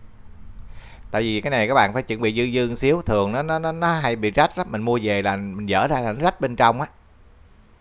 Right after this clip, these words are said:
Và mình cũng chuẩn bị thêm đây là một chén bột năng. Chén bột năng này mình để mình nhúng nấm nè. Cái phần nấm mình đã ướp lúc nãy đó, các bạn phủ, phủ phần bột năng bên ngoài.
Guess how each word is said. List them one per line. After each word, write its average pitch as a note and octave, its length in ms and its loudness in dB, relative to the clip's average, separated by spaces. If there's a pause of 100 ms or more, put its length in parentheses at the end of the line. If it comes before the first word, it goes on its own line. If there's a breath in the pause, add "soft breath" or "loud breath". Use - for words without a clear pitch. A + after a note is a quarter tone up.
(2250 soft breath)
Và C3 80 2
mình C3+ 140 0
cũng D3+ 120 -2
chuẩn D#3+ 180 0
bị C3+ 140 6
thêm D3 240 4
đây C#3+ 140 8
là B2+ 140 8
một A2 280 4
chén E3+ 260 2
bột G#2+ 180 6
năng. C3 260 4 (1000)
Chén D3 120 2
bột D3 100 2
năng B2 180 0
này A#2 80 0
mình G#2+ 120 0
để G#2+ 100 4
mình A#2+ 180 -4
nhúng C3 200 0
nấm D3 220 0
nè. B2+ 100 0 (1040 soft breath)
Cái F3+ 100 -6
phần C3 180 6
nấm D3 180 4
mình E3 100 4
đã C3+ 80 8
ướp F#3+ 220 4
lúc G3+ 120 2
nãy C#3 220 4
đó, F#3 140 8 (680)
các C#3+ 100 -6
bạn A#2 180 2
phủ, D3+ 440 4
phủ A2+ 200 4
phần C3 180 0
bột G#2 160 2
năng B2 180 0
bên A#2+ 140 0
ngoài. G2 200 2